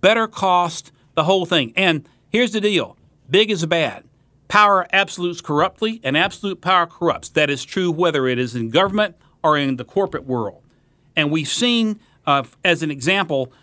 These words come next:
with this, this whole covid vaccination junk going on, we've seen these huge mega corporations doing the bid,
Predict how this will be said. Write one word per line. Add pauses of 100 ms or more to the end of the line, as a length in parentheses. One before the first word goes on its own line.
(160)
with
this,
this
whole
covid
vaccination
junk
going
on, (320)
we've
seen
these
huge
mega
corporations
doing
the
bid,